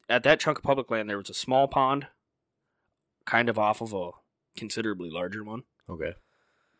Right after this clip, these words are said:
Speaker 1: A lot of the guys that would go out there, they didn't really know that small pond was kinda there.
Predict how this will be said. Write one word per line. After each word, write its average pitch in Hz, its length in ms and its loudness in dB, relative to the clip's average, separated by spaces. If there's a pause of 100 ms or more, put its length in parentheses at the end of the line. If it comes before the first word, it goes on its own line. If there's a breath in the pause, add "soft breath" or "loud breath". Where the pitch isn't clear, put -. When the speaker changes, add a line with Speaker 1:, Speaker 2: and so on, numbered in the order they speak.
(1400)
Speaker 1:
A 101 60 -4
lot 104 220 6
of 110 80 0
the 110 80 -4
guys 104 340 2
that 98 220 -4
would 98 280 -8
go 90 200 -2
out 104 160 0
there, 127 200 0 (120)
they 104 120 -4
didn't 113 300 -6
really 110 280 -8
know 98 420 -8
that 101 240 -6
small 95 320 -10
pond 101 340 -10
was 95 140 -12
kinda 95 280 -14
there. 90 380 -4